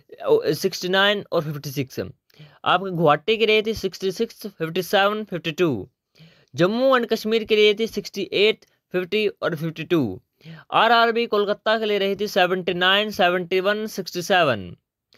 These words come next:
आरआरबी माल्टा के लिए थी सिक्सटी वन, ए, फ़ोर्टी एट, फ़ोर्टी थ्री। मुंबई के लिए थे आपके सेवेंटी सेवन, सेवेंटी और सिक्सटी थ्री। मुजफ्फरपुर के लिए थे आपके फिफ्टी सेवन, फ़ोर्टी फ़ाइव, थर्टी। इसकी भी थर्टी गई, थर्टी गई थी मुजफ्फरपुर की भी, ठीक है।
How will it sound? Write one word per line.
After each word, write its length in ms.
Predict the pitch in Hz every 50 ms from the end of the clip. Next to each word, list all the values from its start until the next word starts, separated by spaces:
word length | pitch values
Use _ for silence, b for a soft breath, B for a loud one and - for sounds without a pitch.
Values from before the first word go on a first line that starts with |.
| b b b b b b
आरआरबी 440 | - 160 202 220 226 220 214 220 220
माल्टा 440 | 185 170 165 170 175 185 185 220 226
के 140 | 226 226
लिए 200 | 214 208 202 202
थी 120 | 180 208 214
सिक्सटी 320 | 196 196 190 - - 196
वन, 340 | 185 180 196 202 214 220 190 - -
ए, 200 | - - 151 180
फ़ोर्टी 340 | 180 165 180 180 165 185 185
एट, 280 | 196 202 214 208 - -
फ़ोर्टी 420 | 170 - _ _ - 175 170 160
थ्री। 420 | 165 - 180 175 151 117 90 - - _ _ _ _ B 151 160 B 139 B B
मुंबई 320 | 143 160 170 202 220 240
के 120 | 220 240 220
लिए 180 | 202 214 220
थे 120 | 196 208 208
आपके 320 | 196 190 - - 214 208
सेवेंटी 400 | 202 202 180 170 180 180 175 175
सेवन, 420 | 170 - 190 190 190 202 214 208
सेवेंटी 580 | 208 - - 190 180 175 180 190 180 170 196 202
और 200 | - - 156 170
सिक्सटी 300 | - 165 - - - 156
थ्री। 360 | 135 _ - 151 135 107 90 - - _ _ B B 165 170 156 127 B
मुजफ्फरपुर 640 | 135 156 165 208 214 - - 269 247 247 233 233 226
के 140 | 220 220 220
लिए 120 | 208 208 202
थे 80 | 208
आपके 240 | 208 202 214 214 214
फिफ्टी 300 | 202 - 180 175 190 196
सेवन, 360 | - - 202 196 202 208 208
फ़ोर्टी 320 | 208 - - 185 175 175 185
फ़ाइव, 380 | 170 - 185 185 190 202 190 - _ _ -
थर्टी। 420 | 170 151 135 - 123 107 98 85 - _ _ B B B 160 B
इसकी 220 | 160 180 - 240
भी 80 | 240 226
थर्टी 300 | - 202 185 190 185 165
गई, 140 | 165 175 170
थर्टी 400 | - - - 185 175 165 175 175
गई 140 | 165 156 156
थी 120 | 156 185
मुजफ्फरपुर 600 | 175 160 156 143 147 139 139 147 139 143 139 139
की 160 | 127 139 147
भी, 180 | 135 120 110 101
ठीक 200 | 85 - 156 160
है। 140 | 190 208